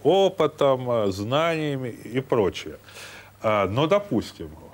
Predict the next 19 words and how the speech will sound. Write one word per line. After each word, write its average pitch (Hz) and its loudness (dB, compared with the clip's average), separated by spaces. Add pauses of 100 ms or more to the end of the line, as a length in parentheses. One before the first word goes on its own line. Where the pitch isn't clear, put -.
Владимир 139 -4
Евгеньевич 120 -4
Чуров 101 -4
приедет, 95 -4 (1040)
э, 101 -2 (380)
э, 104 -18 (760)
осенью 113 -2
в - -20
Соединённые 107 -6
Штаты 104 -8
Америки, 98 -8
понаблюдает, 113 2
один 98 0
ли, 98 -2
или 87 -2
там, 85 -2 (880)
э, 82 -6
с 71 -14
десятком 98 -2